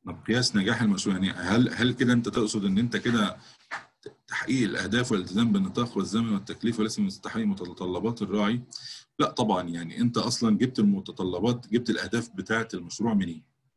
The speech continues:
ما هو جمع المتطلبات جزء من شغلك. انت بتقوم بكولكتنج requirements من كل الستيك هولدرز اللي الراعي واحد منهم. تمام؟ الهيئه العليا برضو منهم، فانت في الاول بتكولكت كل الريكويرمنتس.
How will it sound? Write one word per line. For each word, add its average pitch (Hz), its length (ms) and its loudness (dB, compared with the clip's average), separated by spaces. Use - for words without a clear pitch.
ما 85 100 -4
هو 90 100 -2
جمع 127 240 4
المتطلبات 98 720 2
جزء 101 300 4
من 87 120 -12
شغلك. - 500 -10
انت 90 180 -6
بتقوم 95 460 2
بكولكتنج 92 600 -2
requirements 107 640 0
من 92 160 -2
كل 135 220 4
الستيك 110 400 2
هولدرز 127 420 2
اللي 98 340 4
الراعي 127 520 0
واحد 110 320 0
منهم. 85 220 -10
تمام؟ 107 440 0
الهيئه 107 280 -2
العليا 113 280 2
برضو 113 420 0
منهم، 107 380 2
فانت 143 380 0
في 120 100 -2
الاول 135 360 4
بتكولكت 107 540 0
كل 127 280 2
الريكويرمنتس. - 720 -6